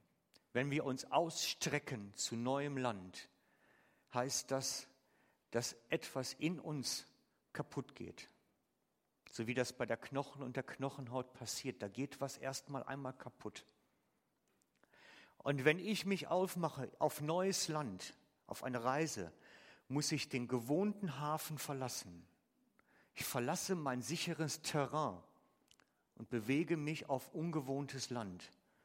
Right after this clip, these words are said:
Und das erzeugt Schmerz, weil plötzlich Unsicherheit kommt. Da wackelt der Boden unter den Füßen.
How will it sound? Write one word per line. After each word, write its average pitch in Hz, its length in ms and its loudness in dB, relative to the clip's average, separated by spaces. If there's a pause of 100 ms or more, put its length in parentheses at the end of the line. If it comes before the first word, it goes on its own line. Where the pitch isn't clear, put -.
(320)
Und 101 120 -10
das 127 160 -2
erzeugt - 580 -2
Schmerz, - 540 -6 (1080)
weil 107 140 0
plötzlich - 560 -2
Unsicherheit 123 800 -2
kommt. - 420 -14 (500)
Da 101 200 0
wackelt 127 340 -2
der 113 80 0
Boden 123 380 0
unter 107 260 -6
den 104 160 -6
Füßen. 90 500 -8